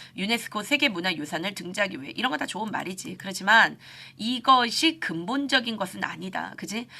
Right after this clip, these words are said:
그러면 근본적인 건 뭐야? 일 번이야. 그러니까 한마디로 말하면 그 지역의 경쟁력을 높이려고, 그러니까 그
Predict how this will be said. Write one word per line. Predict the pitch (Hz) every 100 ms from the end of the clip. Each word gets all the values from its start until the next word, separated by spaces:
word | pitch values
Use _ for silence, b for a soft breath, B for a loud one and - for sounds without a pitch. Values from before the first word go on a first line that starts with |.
| B
그러면 | - 269 247
근본적인 | - 190 262 269 247 233
건 | 240
뭐야? | 147 143 -
일 | 294
번이야. | 339 349 - -
그러니까 | 226 254
한마디로 | 262 269 254
말하면 | 185 180 208 - B B
그 | 233
지역의 | - 185 208 208 214 208
경쟁력을 | 160 165 226 220 220
높이려고, | 208 - 294 294 - - -
그러니까 | 233 262
그 | - 262